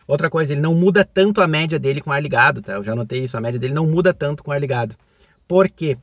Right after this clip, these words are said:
Eu tava conversando até com, com, com, com o mecânico lá, o, o Carmelo, são dois que me atendem, é o Carmelo e o Cris, tá? O Carmelo agora é candidato a vereador aqui em Canoas, né? Ah, então, o que que acontece? Eu conversei com ele, disse que o compressor de ar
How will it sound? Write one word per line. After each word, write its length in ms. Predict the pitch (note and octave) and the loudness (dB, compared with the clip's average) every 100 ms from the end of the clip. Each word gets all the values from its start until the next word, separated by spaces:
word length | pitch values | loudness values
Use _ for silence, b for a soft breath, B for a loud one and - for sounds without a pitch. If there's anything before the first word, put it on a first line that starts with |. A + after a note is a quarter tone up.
| _ _ _ - | _ _ _ -12
Eu 120 | G#2+ | -4
tava 160 | B2+ C3 | 0 0
conversando 280 | C3+ B2+ C3+ | 0 -2 -2
até 120 | C#3 | -4
com, 220 | C3 A#2 | -4 -8
com, 180 | A#2+ A2 | -10 -12
com, 280 | A#2 G#2+ G#2 | -10 -10 -10
com 220 | G#2+ G#2 | -10 -8
o 20 | |
mecânico 500 | G#2+ G#2+ C#3 D#3 G#2 | -8 -4 -4 -4 -6
lá, 220 | G2+ B2 | -4 -2
o, 380 | A2 F#2 F2 G2 | -4 -6 -8 -10
o 20 | |
Carmelo, 480 | G2+ A2+ A2+ C#3+ C3+ | -6 -6 -2 -2 -2
são 140 | A#2+ B2 | -4 0
dois 180 | E3+ | 0
que 60 | - | 0
me 60 | C#3+ | -6
atendem, 260 | A#2+ G2 | -6 -6
é 40 | G2 | -6
o 60 | |
Carmelo 320 | B2 A#2 C#3 | -4 -4 -4
e 40 | D3 | -4
o 40 | |
Cris, 220 | - G#2 | -8 -14
tá? 100 | - | -14
O 40 | F2+ | -12
Carmelo 280 | G2+ A2+ B2+ | -8 -4 -2
agora 220 | B2 C3+ | -2 -2
é 20 | |
candidato 420 | C3+ A#2 B2+ C3 | -4 -2 -2 0
a 120 | G#2 | -4
vereador 560 | F#2+ A2+ A2 B2 F3+ F3 | -4 -4 0 4 6 6
aqui 180 | C#3+ C3+ | 4 -2
em 60 | |
Canoas, 600 | B2 A#2+ G#3 G#3+ C3+ G#2 | -4 4 6 8 6 2
né? 320 | - G#2+ C3+ F3+ B B B - | -6 -6 -6 -8 B B B -8
Ah, 1040 | A#2 A#2+ A#2+ A#2 A#2 A2+ A2+ A2+ A2 A2+ - | -2 0 0 2 4 4 4 4 2 -2 -6
então, 380 | B2+ B2 B2+ | -8 -2 -2
o 40 | C#3+ | -2
que 120 | C3+ | -4
que 60 | C#3+ | -4
acontece? 460 | D3 C3+ C3+ C3+ | -4 -2 -2 -4
Eu 40 | C3+ | -4
conversei 320 | C3 B2+ C#3 | -4 -4 -4
com 80 | C#3 | -4
ele, 100 | C#3 | -6
disse 140 | - | -10
que 140 | D3+ - B B | -14 -16 B B
o 80 | F3+ | -2
compressor 480 | G3+ G3+ G3 - F3+ | 0 2 2 0 0
de 120 | D3 | 2
ar 260 | B2 D3 | 4 4